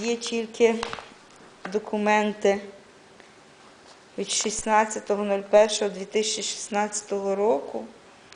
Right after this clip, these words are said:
протокол, протокол про направлення цієї справи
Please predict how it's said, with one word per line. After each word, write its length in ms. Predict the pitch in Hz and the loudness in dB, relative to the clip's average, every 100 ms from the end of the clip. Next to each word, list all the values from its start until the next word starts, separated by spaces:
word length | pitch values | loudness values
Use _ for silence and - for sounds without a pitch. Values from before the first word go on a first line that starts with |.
| - - | -20 -6
протокол, 840 | 196 196 214 214 214 196 180 190 - - - - - - - - - - - - - - - | -6 -4 -6 -4 4 6 6 4 -6 -16 -20 -20 -20 -20 -20 -20 -20 -16 -14 -14 -16 -20 -14
протокол 800 | - 214 214 208 - 220 220 214 214 - - - - - - - - - - - | -4 -4 -2 -4 0 4 4 2 -2 -10 -20 -20 -20 -20 -20 -20 -20 -20 -10 -4
про 120 | 196 | 0
направлення 600 | 196 208 202 208 202 202 | 2 6 8 6 2 -4
цієї 420 | 202 202 202 196 | -6 -6 -4 -4
справи 560 | 202 - 202 208 202 | -6 -2 2 2 2